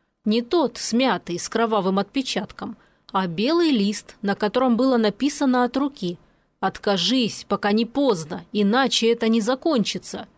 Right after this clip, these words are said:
Очень интересно. Я щелкнула невесть как оказавшейся в пальцах ручкой и размашисто написала чуть ниже: "Чтоб тебе провалиться,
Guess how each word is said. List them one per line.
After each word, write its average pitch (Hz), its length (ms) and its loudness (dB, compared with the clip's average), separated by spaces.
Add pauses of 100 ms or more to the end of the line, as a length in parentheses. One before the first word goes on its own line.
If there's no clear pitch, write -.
(1000)
Очень 208 440 0
интересно. 247 760 0 (140)
Я 214 180 0
щелкнула 220 640 2
невесть 202 360 0
как 240 260 0
оказавшейся 202 720 -2
в - 80 -18
пальцах - 480 -2
ручкой 262 500 -4 (240)
и 269 140 2
размашисто 220 720 0
написала 240 520 0
чуть 262 240 -4
ниже: 180 400 -2 (360)
"Чтоб - 420 -2
тебе 254 240 -2
провалиться, 269 760 0